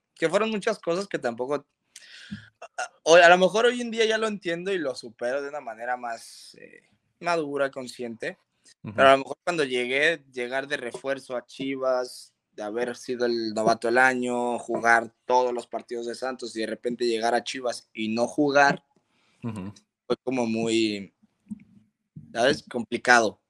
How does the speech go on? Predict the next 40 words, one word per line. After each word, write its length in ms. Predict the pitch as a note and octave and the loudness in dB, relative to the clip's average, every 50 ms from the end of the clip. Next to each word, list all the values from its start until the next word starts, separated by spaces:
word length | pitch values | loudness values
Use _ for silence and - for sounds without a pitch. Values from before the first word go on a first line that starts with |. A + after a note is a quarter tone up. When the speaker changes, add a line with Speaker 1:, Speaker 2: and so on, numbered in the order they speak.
| _ _ _ _ - | _ _ _ _ -14
Speaker 1:
¿no? 180 | G2+ G#2 A2 | -8 -4 0
Al 160 | A#2 A2+ A2 | 2 2 0
final 220 | - G#2+ G#2+ A2 A#2 | 0 -2 -4 -2 -2
de 100 | A#2+ A2 | -2 0
cuentas, 460 | A#2+ A#2+ A2+ A#2+ A#2+ A#2 G#2+ - - - - - - - - _ - | -2 -2 0 0 -2 -2 -2 -6 -16 -20 -20 -20 -20 -20 -20 _ -10
pues, 140 | - A2+ | -4 -2
me 100 | A2+ A2 | -2 0
tocó 240 | - A2 G2+ A2+ G#2+ | 0 -2 -2 -2 0
quedar 240 | G#2 A#2 A#2 A2 G#2 | 2 4 4 4 2
campeón 340 | - A2+ G#2+ A#2+ B2+ D3 D#3 | 0 -2 0 2 0 0 0
y 40 | A#2 | -2
estuvo 260 | - - G2+ G2+ G2 | -6 -6 -6 -6 -6
muy 180 | G2 G2+ G2+ | -6 -8 -10
chido. 460 | F#2+ - - B2+ B2+ B2+ C#3+ G3 - _ _ _ _ _ _ _ _ _ - | -8 -6 -2 0 2 2 0 -2 -6 _ _ _ _ _ _ _ _ _ -8
No 200 | G#2+ A2+ A#2 A2+ | -2 2 2 4
hay 100 | A2+ A2 | 2 2
queja 300 | - A#2+ A2 - B2 A#2 | 2 0 2 4 4 4
de 80 | A2 | 4
nada, 220 | A2+ C3 D3 C3+ A2 | 4 4 2 2 2
pues, 120 | G#2 G2 G#2 | -2 -8 -12
de 80 | G2+ | -10
que 60 | G#2 | -10
no 100 | G#2 G#2 | -10 -12
jugué. 360 | - - A2 A2 A2 A2+ C3+ - | -12 -10 -8 -6 -6 -6 -6 -6
Speaker 2:
<laughs> 420 | C3+ B2 - - C3 - - _ | -8 -6 -4 -6 -8 -8 -8 _
Speaker 1:
Sí 60 | - E3+ | -10 -10
jugué, 260 | - _ - E3 F3 D#3 | -6 _ 2 2 4 4
pero 200 | C#3+ C3 B2 A#2+ | 2 -2 -2 -2
dos, 180 | C3 C3+ C3 | -6 -8 -10
tres 160 | - C#3 B2+ | -10 -16 -16
partidos 520 | _ - B2 A2 - - A#2 A#2+ B2+ B2 A2+ | _ -10 -10 -10 -8 -6 -6 -6 -6 -6 -6
ahí, 120 | G#2 A#2 B2 | -8 -8 -8
pero 260 | - - A2 G#2+ G#2+ | -6 -6 -4 -4 -2
no 140 | G#2+ A2 G#2 | -4 -4 -4
jugué 200 | - A2+ A2+ G#2+ | -4 -4 -4 -2
la 120 | G#2 G2+ - | -2 -4 -6
final 320 | - G#2 G#2 A2 A#2 A#2+ | -8 -10 -8 -6 -4 -4
ni 80 | A#2 G#2+ | -4 -4
nada. 320 | G#2+ G#2+ A2+ D#3 F#3+ - _ _ _ _ _ _ - - - - - _ _ _ - | -2 -2 -2 -2 -2 -4 _ _ _ _ _ _ -20 -20 -20 -20 -20 _ _ _ 6
Pero, 1120 | C#3+ C#3 C#3 C#3 C3+ C3+ C3 B2+ B2+ B2+ B2+ B2+ B2+ A#2+ B2 B2 A#2+ A#2+ A#2+ A#2 A2 | 8 10 10 10 10 8 4 2 0 -2 -4 -4 -4 -4 -4 -4 -6 -8 -8 -10 -14